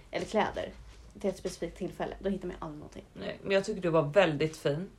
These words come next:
Speaker 1: Ja, men det var du också, gumman.
Speaker 2: Mm, tack, tack.
Speaker 1: Det blev
Speaker 2: En
Speaker 1: väldigt fint dop.
Speaker 2: Ja, alltså det blev så fint.
Speaker 1: Ja.
Speaker 2: Jag tyckte att det kändes väldigt, eh, heligt in i kyrkan, alltså.
Speaker 1: Mm.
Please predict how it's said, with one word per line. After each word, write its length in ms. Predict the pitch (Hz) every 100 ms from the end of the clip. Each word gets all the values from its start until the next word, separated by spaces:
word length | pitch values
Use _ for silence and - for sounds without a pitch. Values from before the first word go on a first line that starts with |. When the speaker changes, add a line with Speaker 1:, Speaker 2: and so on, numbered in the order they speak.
| -
Speaker 1:
Ja, 60 | 202
men 120 | 220
det 60 |
var 60 | 226
du 120 | 202
också, 260 | 202 - -
gumman. 180 | - -
Speaker 2:
Mm, 140 | -
tack, 460 | - - - - - -
tack. 180 | - - -
Speaker 1:
Det 200 | 190 214
blev 140 | 226 214
Speaker 2:
En 60 |
Speaker 1:
väldigt 300 | 233 208 190
fint 220 | - - -
dop. 260 | - - - - - - -
Speaker 2:
Ja, 480 | 175 170 180 160 156
alltså 220 | 156 165
det 80 | 156
blev 160 | 139 139
så 240 | - 131
fint. 380 | 123 - - -
Speaker 1:
Ja. 240 | 190 170 170 - - - -
Speaker 2:
Jag 140 | 160
tyckte 280 | 160 165 -
att 100 | 160
det 80 | 160
kändes 300 | 165 156 147
väldigt, 1000 | 143 - 185 147 147 170 151 - - -
eh, 80 | -
heligt 680 | - 139 165 143 147 151 147
in 120 | 135
i 40 |
kyrkan, 380 | - 139 - - -
alltså. 160 | - - - - -
Speaker 1:
Mm. 340 | 202 196 180